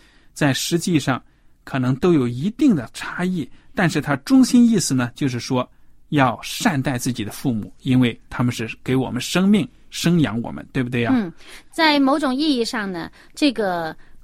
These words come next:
Speaker 2: 孝敬父母本身这是一个最直接的，我们对这个，呃，赐予我们生命，赐予我们这个，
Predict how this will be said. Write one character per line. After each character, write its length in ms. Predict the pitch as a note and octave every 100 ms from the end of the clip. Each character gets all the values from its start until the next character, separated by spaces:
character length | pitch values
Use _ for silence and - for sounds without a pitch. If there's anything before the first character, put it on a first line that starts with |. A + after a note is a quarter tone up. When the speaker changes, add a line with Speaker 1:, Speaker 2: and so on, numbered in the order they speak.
| -
Speaker 2:
孝 300 | - - G4+
敬 180 | E4 D4
父 200 | - D4+
母 400 | A3 D3+ D3+ - - - -
本 160 | C4 A3+
身 220 | F4 F#4
这 80 | F#4+
是 140 | C#4+
一 40 | D4
个 100 | E4+
最 260 | - G4
直 300 | G#3 G3+ A#3+
接 280 | B3 E4 E4+
的， 240 | A#3+ E3 -
我 100 | A3
们 220 | G3+ A#3
对 260 | C4 D#4+ A#3+
这 140 | A3+
个， 180 | F3+ E3 - - -
呃， 400 | F3+ E3 D#3 - - _ _ _ - - _ - - - - -
赐 320 | - - A4+ D4+
予 120 | A#3
我 180 | A#3+ E3+
们 280 | E3+ E3+ -
生 260 | - - C#4+
命， 240 | C#4+ G#3+ - - -
赐 260 | - - F#4
予 80 | C4+
我 220 | C4 F3
们 260 | E3+ F#3
这 160 | G#3 B3
个， 240 | - E3+